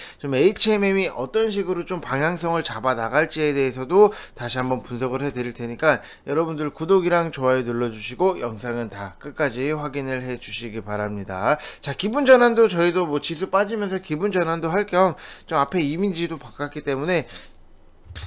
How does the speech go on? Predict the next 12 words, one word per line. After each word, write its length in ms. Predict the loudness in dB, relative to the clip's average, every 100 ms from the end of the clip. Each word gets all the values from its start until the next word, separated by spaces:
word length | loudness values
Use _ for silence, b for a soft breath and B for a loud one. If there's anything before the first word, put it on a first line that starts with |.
| -4
여러분들 400 | -2 0 0 0
너무 440 | 6 8 8 4 2
지수 320 | -2 -6 -4
빠진 280 | -4 -2 -2
거에 180 | -2 -2
있어서 360 | -4 -4 -2
너무 220 | -2 -2
걱정하지 500 | -6 -8 -4 -4 -2
마시라고 420 | -4 -4 -2 -2 -2
말씀을 420 | -6 -6 -8 -8
드리고 300 | -10 -10 -12
싶고 480 | -14 0 4 4